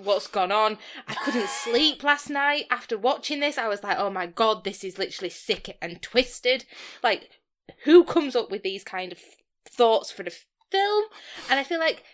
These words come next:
you guys might actually help me, because Paul had it last night where it was like, "What? I just <laughs> don't know what I've just seen." And I don't think I can ever unsee that.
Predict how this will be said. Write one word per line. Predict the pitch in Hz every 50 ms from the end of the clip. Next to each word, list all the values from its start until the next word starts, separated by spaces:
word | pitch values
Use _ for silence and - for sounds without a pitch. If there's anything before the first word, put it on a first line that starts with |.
| _ _ _
you | 269 302 381 427
guys | 415 392 370 381 339
might | 330 339 330 339 - -
actually | - 294 269 - - 277
help | 254 - - 262 254 233 -
me, | 190 175 170 170 190 190 -
because | 202 - - 214 190 185 - - - _ _ _ _ _ _ _ _
Paul | - - - 262 262 254 247
had | - 240 214 220
it | 214 -
last | 165 180 - 214
night | 208 180 180 -
where | - 196 180 180 175
it | -
was | 143 185 -
like, | 190 185 175 170 - - _ _ _ _ _ _ _ _ _ _ - - _ -
"What? | 240 285 311 311 - - - - - - - - - - - - -
I | - 262
just | 359 403 359 392 392 - - - -
<laughs> |
don't | - 440 427 349 320
know | 311 415 403 392
what | 370 381 294 -
I've | 320 330 339 -
just | - 370 359 359 - - -
seen." | - 440 466 466 403 330 254 240 226 233 - - - - - 330 262 - - -
And | 269 294 294 285 269 - - _ _ _ _ _ _ -
I | 294
don't | 302 339 381 359
think | 392 392 370
I | 359 349
can | - 349 339
ever | 320 311 294
unsee | 262 240 269 285 269 - - 339 349 359 339
that. | - - 190 202